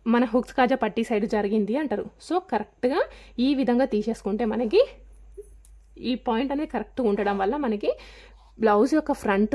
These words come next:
పార్ట్ అనేది పర్ఫెక్ట్ షేప్గా కనిపిస్తుంది. అదేవిధంగా ఇప్పుడు మీకు ఏమేం చెప్పినాను, లూజుగా సాగినట్టుగా ఉండొద్దు, అదేవిధంగా షేప్ బెల్ట్ ఎక్కి రావద్దు, పర్ఫెక్ట్ షేప్ కోసం. ఇక్కడ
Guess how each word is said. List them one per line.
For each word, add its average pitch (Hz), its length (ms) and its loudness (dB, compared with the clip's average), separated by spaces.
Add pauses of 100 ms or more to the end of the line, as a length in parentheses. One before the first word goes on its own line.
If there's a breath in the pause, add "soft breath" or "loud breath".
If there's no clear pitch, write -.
పార్ట్ 208 220 -2
అనేది 214 180 0 (100)
పర్ఫెక్ట్ 233 460 -2 (140)
షేప్గా 226 500 4
కనిపిస్తుంది. 208 460 0 (360 loud breath)
అదేవిధంగా 226 600 2 (400)
ఇప్పుడు 285 200 0
మీకు 277 180 -2
ఏమేం 285 220 0
చెప్పినాను, 330 360 2 (380 loud breath)
లూజుగా 294 540 4
సాగినట్టుగా 302 540 2 (100)
ఉండొద్దు, 233 400 4 (320)
అదేవిధంగా 285 460 0
షేప్ 403 240 4
బెల్ట్ 254 200 2
ఎక్కి 254 220 -4
రావద్దు, 254 340 2 (340)
పర్ఫెక్ట్ 262 440 2 (140)
షేప్ 262 340 2
కోసం. 190 220 -2 (400 loud breath)
ఇక్కడ 359 180 4